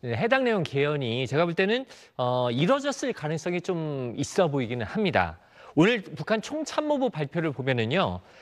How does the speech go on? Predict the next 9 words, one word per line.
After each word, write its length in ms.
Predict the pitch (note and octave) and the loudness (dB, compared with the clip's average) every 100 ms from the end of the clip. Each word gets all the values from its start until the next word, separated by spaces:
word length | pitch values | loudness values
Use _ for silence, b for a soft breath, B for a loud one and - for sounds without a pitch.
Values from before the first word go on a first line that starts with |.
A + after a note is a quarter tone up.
| B _ | B _
제일의 680 | - F3+ A3 F#3 F3 G#3 | 4 4 6 2 2 2
적대국, 640 | - D#3+ - F3 D3 B2 - | 0 -6 -2 -2 0 -4 -4
불변의 580 | - F3+ F#3+ A#3 A3+ G#3+ | -2 0 2 2 2 -2
주적인 460 | - A3 F#3+ G#3+ | -2 -2 0 -2
대한민국, 840 | - D3 F3 F3 C#3 B2 F3+ A#2+ D#2+ B B - | -2 0 0 0 -2 -2 0 -2 -4 B B 0
이런 360 | D#3+ A3 A#3 | 2 4 0
표현을 420 | - - A3 G3 | -6 -2 0 0
쓰고 240 | D#3+ G#3 D#3 | -4 -4 -2
있는데요. 680 | A#2+ B2+ A2+ G2 G#2+ A#2 | -2 0 0 2 -2 -4